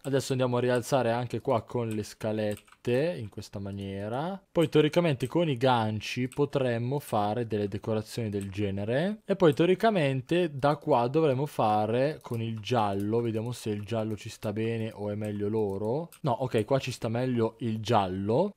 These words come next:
Magari aggiustiamo anche con i carpet. Ok, una roba del genere. No, però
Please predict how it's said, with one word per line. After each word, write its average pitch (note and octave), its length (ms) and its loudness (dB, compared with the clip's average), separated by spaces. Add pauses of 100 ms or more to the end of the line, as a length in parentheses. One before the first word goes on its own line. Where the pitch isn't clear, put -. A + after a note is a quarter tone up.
(120)
Magari A#2+ 260 -2
aggiustiamo A#2+ 380 -2
anche B2 180 -4
con C#3+ 220 -2
i D3 100 -6
carpet. F#3 880 0
Ok, C3 560 -2
una C3+ 180 -2
roba C3 200 -2
del A#2 240 -2
genere. A2+ 960 -2
No, G#2 160 -4
però A2 100 -6